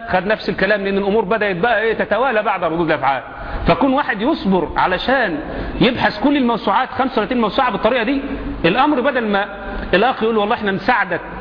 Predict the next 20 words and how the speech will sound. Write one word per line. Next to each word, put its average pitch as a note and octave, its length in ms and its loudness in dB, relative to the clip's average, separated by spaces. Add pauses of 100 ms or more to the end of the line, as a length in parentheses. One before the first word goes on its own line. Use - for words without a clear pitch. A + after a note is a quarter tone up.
(280)
عشان G#3 280 2
نطلع G#3+ 340 0
الصواب G3+ 340 -2
للناس"، G#3 560 0 (120)
لا، E3 240 4
عايزين E3+ 300 0
يذبحوا F3 300 0
الدكتور C#3+ 240 0
محمود. A2 260 0 (2250)
يا D3+ 60 4
اخوانا G#3 320 0
الحكاية F#3+ 340 -2 (100)
ب-، D#3 200 0
ب-، E3+ 280 -2
ننظر F3 420 2
اليها E3+ 280 0
ازاي C#3 300 0
يعني؟ A2 300 -2
انت، A2 140 -2
اه، D3+ 440 0